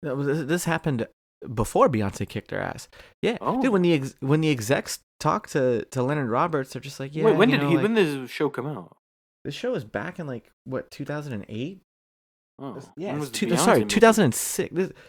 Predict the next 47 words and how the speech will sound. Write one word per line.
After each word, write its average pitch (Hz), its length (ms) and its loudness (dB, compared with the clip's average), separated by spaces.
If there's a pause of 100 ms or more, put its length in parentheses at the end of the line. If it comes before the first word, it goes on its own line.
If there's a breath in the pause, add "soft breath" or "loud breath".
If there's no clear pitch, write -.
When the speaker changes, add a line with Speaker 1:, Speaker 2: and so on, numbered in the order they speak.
(220 loud breath)
Speaker 1:
the, 135 400 -8 (240)
the 120 80 -18
Heroes 214 380 2
ran 165 240 0
from 156 160 -2
two - 100 -2
thousand 165 300 2
six - 340 -4
to 135 100 -4
two 147 140 -6
thousand 131 320 -4
and 95 140 -8
ten. 101 260 -6
The - 60 -6
Speaker 2:
When, 160 140 -2
Speaker 1:
Beyonce 135 180 -2
Speaker 2:
when 185 160 2
was 139 100 -2
Speaker 1:
movie 131 100 -6
Speaker 2:
the 117 140 -4
Beyonce 147 300 -2
movie? - 340 -18 (760)
Speaker 1:
Uh, - 40 -16
like, - 300 -18
two - 160 -12
thousand 101 380 -10
and - 180 -14 (140)
twelve, 113 580 -6
fourteen, - 560 -6
I 196 180 -4
Speaker 2:
Oh, - 20 -8
Speaker 1:
don't 127 140 -8
know, 107 220 -8
Speaker 2:
okay. 120 40 -12
Speaker 1:
somewhere 127 300 -8
around 101 100 -6
those 110 180 -8
times. - 260 -18
Yeah. 117 120 -2
Speaker 2:
Well, 135 100 4
then 139 100 4
she 156 140 -2
deserved 131 460 4
that 104 160 -2
ass 95 240 -8
kicking. 90 380 -18 (460)
Speaker 1:
Yeah. 107 260 -6